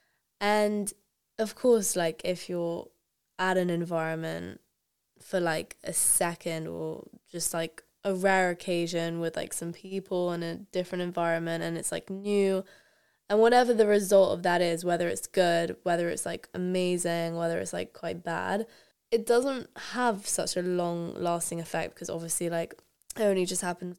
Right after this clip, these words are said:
once. There are obviously different environments where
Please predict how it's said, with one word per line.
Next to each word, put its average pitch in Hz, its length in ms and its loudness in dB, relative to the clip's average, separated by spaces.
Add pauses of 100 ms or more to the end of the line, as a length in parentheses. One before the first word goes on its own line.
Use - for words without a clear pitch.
once. 185 520 -2 (340)
There 285 180 2
are - 80 4
obviously 311 380 2
different 220 560 0
environments 196 1080 0
where 180 480 2